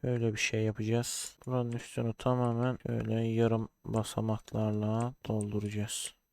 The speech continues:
Tamam. Şimdi köylü farmın, ay, ay, demir farmını nereye yapacağız? Buraya bayağı kazmamız gerekecek. Yağmur da başladı. Ben hemen şurada bir uyuyayım da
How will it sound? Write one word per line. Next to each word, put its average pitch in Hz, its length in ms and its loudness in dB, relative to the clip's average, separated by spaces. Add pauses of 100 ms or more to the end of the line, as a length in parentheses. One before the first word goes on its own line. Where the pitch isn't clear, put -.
Tamam. 107 680 -4
Şimdi 113 380 -4 (240)
köylü 123 280 2
farmın, 120 520 2
ay, 110 300 0
ay, 107 200 -2
demir 120 200 4
farmını 113 440 0
nereye 110 240 4
yapacağız? - 840 -6 (320)
Buraya 120 220 4
bayağı 123 220 6
kazmamız 120 540 0
gerekecek. - 600 -4 (640)
Yağmur 123 320 0
da 123 120 2
başladı. 120 420 4
Ben 120 140 4
hemen 123 180 4
şurada 120 380 -2
bir 117 40 2
uyuyayım 123 360 4
da 110 120 2